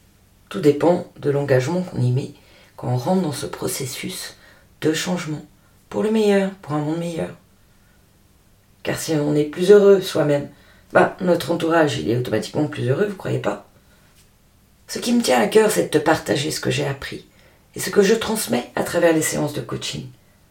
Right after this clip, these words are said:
Je trouve qu'on aurait dû apprendre ça à l'école. C'est tellement plus agréable de comprendre, d'apprendre à se connaître. Et pas que,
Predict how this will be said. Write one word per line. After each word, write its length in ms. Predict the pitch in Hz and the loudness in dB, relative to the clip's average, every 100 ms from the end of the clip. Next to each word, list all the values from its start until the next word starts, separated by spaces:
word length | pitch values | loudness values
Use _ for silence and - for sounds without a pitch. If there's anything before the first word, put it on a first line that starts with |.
| - | -12
Je 80 | - | -6
trouve 120 | 202 | 0
qu'on 160 | 185 165 | 4 6
aurait 200 | 151 147 | 4 4
dû 120 | 151 | 2
apprendre 340 | 147 - 165 | 2 -2 -6
ça 140 | - - | -4 -4
à 40 | |
l'école. 380 | 135 - - 135 - - - | -4 -6 -8 -10 -18 -20 -16
C'est 220 | - - | -12 -2
tellement 280 | - 196 180 | 4 4 4
plus 200 | 180 156 | 2 0
agréable 380 | 156 147 147 143 | 0 0 -2 -4
de 100 | 175 | -8
comprendre, 440 | - 160 - 156 135 - - | -8 -10 -8 -10 -10 -18 -8
d'apprendre 320 | 127 123 139 | -6 -2 0
à 40 | 123 | 0
se 80 | - | 0
connaître. 500 | 180 151 120 - - _ _ _ _ _ _ _ _ _ _ _ - | 0 0 -2 -10 -20 _ _ _ _ _ _ _ _ _ _ _ -4
Et 100 | - | 0
pas 140 | - | 2
que, 120 | 185 | 2